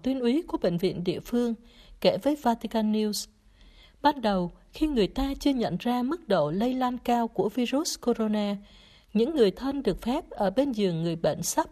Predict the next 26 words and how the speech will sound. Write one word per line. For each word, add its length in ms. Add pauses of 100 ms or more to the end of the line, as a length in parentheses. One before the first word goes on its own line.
qua 200
đời. 300 (720)
Nhưng 240
sau 240
đó, 300 (340)
các 160
quy 160
định 220
đã 100
không 220
cho 140
phép 260
người 220
thân 360
ở 160
bên 220
người 340
hấp 180
hối 340
nữa. 280 (640)
Và 240
đó 180
là 120
một 320
thất 260
vọng 280